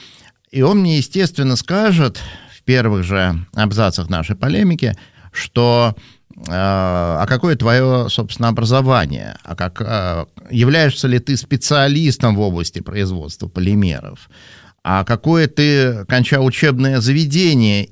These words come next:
И долго ли ты работаешь по специальности, связанной с полимерами?» И, э, понятно, что если выяснится, что я не имею специального образования, не имею опыта работы в этой области,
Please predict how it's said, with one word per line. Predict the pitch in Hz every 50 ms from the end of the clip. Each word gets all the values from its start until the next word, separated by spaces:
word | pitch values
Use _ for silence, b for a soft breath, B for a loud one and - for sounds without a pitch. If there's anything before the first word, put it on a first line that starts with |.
| _ _
И | - 117 113 117 117 117 117 113 113 113 110 110 110
долго | 113 143 147 143 127 131
ли | 135 139
ты | 131 - 151
работаешь | 139 143 143 135 139 139 131 143 139 123 -
по | _ -
специальности, | - - - 156 147 - - 202 190 175 143 120 101 - - 110
связанной | 98 - 110 110 104 95 85 98 98 95
с | -
полимерами?» | - 113 113 120 123 123 107 98 - - - - - B B B B B B B B B B _ _
И, | - 147 135 135 131 127 123
э, | 123 120 117 117 113 110 110 107 107 78 80 78 76 80 - - - -
понятно, | 120 123 135 175 202 196 233 196 160
что | 139 - - 131
если | 113 113 123 110 - 131
выяснится, | 131 127 139 135 120 101 - - 107 92 - - 104 90
что | - - - 101
я | 90 85 104 101 101 98 92 87 b b b b _
не | 123 131 151 156
имею | 143 135 117 101
специального | - - 110 95 - 117 107 101 98 101 101
образования, | 104 98 117 120 139 151 180 226 240 208 180 156
не | 147 135
имею | 127 131 127 127
опыта | - 151 143 117 110 - 131
работы | 120 127 120 110 101 - 98
в | 98
этой | 104 - 120
области, | 135 170 202 214 190 214 226 185 - - 220 196